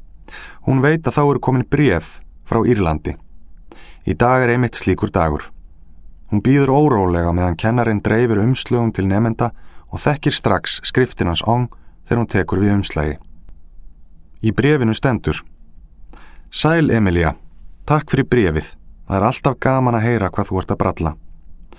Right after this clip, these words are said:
Manstu ég sagði þér frá því að við höfum komist í úrslit í okkar aldursflokki?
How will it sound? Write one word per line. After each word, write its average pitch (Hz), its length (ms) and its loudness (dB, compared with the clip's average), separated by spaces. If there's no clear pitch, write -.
Manstu 117 320 2
ég 113 80 4
sagði 127 300 2
þér 120 100 -2
frá 127 140 2
því 127 120 4
að 113 100 2
við 117 120 2
höfum 113 180 2
komist 120 380 0
í 101 40 4
úrslit - 440 0
í 107 80 4
okkar 113 300 -2
aldursflokki? 98 580 -4